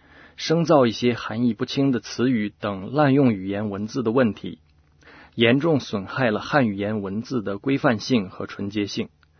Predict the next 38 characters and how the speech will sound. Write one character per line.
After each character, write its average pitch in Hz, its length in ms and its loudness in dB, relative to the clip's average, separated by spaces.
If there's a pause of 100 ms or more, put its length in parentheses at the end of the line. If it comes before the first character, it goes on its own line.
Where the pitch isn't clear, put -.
(380)
破 160 240 4
坏 123 240 4
了 98 200 -2 (340)
和 131 280 2
谐 117 280 0
健 131 240 2
康 120 240 -2
的 113 60 2
语 95 120 -6
言 98 240 -4
文 101 160 -4
化 117 200 -2
环 101 220 -8
境， 101 260 -4 (180)
造 113 220 4
成 98 260 -8
了 104 100 -2
不 - 160 -8
良 107 320 -2
的 117 140 0
社 131 240 0
会 107 160 0
影 104 220 -6
响。 - 240 -8 (800)
为 127 220 6
进 160 260 4
一 139 60 4
步 127 200 2
促 127 240 -2
进 113 260 2
语 98 140 -6
言 104 280 0
文 104 180 -4
字 131 140 -6
的 110 100 -4
规 139 220 0
范 117 220 0
化、 104 360 -2